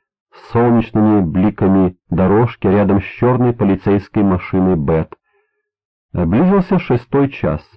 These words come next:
«Может быть, выпьем коктейль?» — спросил я. «Ты сможешь найти дом Маргарет Уилли?» «Может быть.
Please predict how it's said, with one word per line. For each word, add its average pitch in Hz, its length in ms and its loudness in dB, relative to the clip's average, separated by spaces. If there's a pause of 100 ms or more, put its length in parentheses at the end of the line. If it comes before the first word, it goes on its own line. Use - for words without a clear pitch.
(1300)
«Может 123 260 2
быть, 127 380 -2 (140)
выпьем 120 420 0
коктейль?» — 135 640 0 (480)
спросил 87 420 -4
я. 80 240 -6 (1300)
«Ты 165 400 2 (100)
сможешь 180 420 0
найти 143 320 0
дом 117 420 0 (180)
Маргарет 107 640 0
Уилли?» 92 520 0 (1040)
«Может 127 400 0
быть. - 300 0